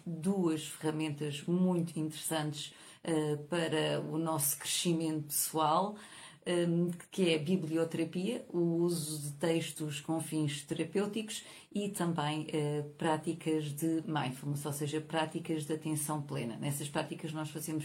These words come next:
uma reflexão sobre o texto que nós acabamos de escutar. Portanto, o meu nome é Sofia Loureiro, eu sou terapeuta natural especializada no traço de alta sensibilidade. Portanto, eu guio pessoas altamente sensíveis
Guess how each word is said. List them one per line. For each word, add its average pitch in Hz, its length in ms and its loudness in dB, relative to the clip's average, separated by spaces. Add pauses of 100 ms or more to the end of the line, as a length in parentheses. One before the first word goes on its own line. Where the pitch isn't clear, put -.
(100)
uma 208 300 4
reflexão 156 600 -2 (340)
sobre 185 640 2
o 180 300 0
texto 156 500 -2
que 165 340 0 (300)
nós 156 280 2
acabamos 151 460 -2
de - 140 -8
escutar. - 560 -6 (140)
Portanto, 170 320 -2
o - 20 -2
meu 165 160 0
nome 156 260 -2
é 156 100 2
Sofia 156 320 -2
Loureiro, 214 500 2 (280)
eu 180 140 4
sou 180 220 2
terapeuta 170 500 0
natural 165 420 0
especializada 170 1120 0
no 170 160 4
traço 156 360 -2
de - 80 -2
alta 156 280 -2
sensibilidade. 147 840 -2
Portanto, - 240 -8
eu 170 100 2
guio 170 280 0
pessoas 160 580 -4
altamente 170 720 0
sensíveis 190 600 -2